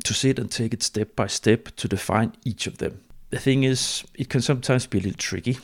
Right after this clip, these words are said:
because there can be doubt about some roles where you will have to reflect. I experience this all the time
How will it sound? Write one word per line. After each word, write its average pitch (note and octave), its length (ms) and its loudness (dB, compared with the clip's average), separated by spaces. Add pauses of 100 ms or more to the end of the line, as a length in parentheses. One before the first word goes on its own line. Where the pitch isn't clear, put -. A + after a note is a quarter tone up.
(100)
because A2 280 -2
there A#2+ 100 -2
can A#2+ 360 4
be A#2 180 0
doubt A2 520 2
about C3 360 2
some C#3 240 2
roles C#3+ 480 2
where A2+ 180 8
you A2 220 8
will G#2+ 100 8
have A2 200 6
to - 120 -2
reflect. - 800 0
I A#2 80 4
experience A2 460 2
this G#2+ 160 0
all F#2 120 0
the - 120 -8
time B2 360 4